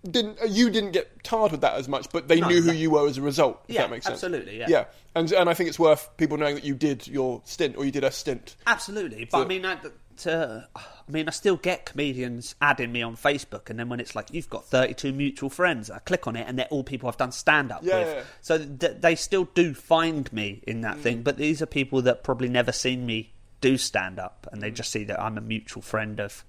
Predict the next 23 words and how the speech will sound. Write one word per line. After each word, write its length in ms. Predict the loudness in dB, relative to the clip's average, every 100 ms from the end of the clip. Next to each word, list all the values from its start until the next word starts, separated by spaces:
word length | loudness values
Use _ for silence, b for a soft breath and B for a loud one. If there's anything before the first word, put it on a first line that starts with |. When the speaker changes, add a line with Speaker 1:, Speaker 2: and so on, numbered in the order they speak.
| -20
Speaker 2:
someone 320 | -6 -4 0
Speaker 1:
Yeah. 60 | -2
Speaker 2:
else 140 | 0
that 100 | -2
they're 140 | 0 0
a 40 |
friend 300 | 0 -4 -2
of. 180 | -8 -10 B B B B B B -2
Um, 400 | 4 4 2 -8 -18 -20 -20 _ -20 _ -20 _ -14 2
yeah, 160 | 4
it's, 180 | 4 0
it's, 260 | -8 -10 -8
it's 200 | -4 -4
a 40 |
weird 280 | -2 -2 -2
one, 160 | -4 -4
'cause 240 | -6 -4
also 300 | -6 0 0
with 220 | 0 -6
the 80 | -8
Dapper 300 | -6 -4 -2
Laughs 340 | -2 -2 -6 -6
thing, 380 | -6 -8 -14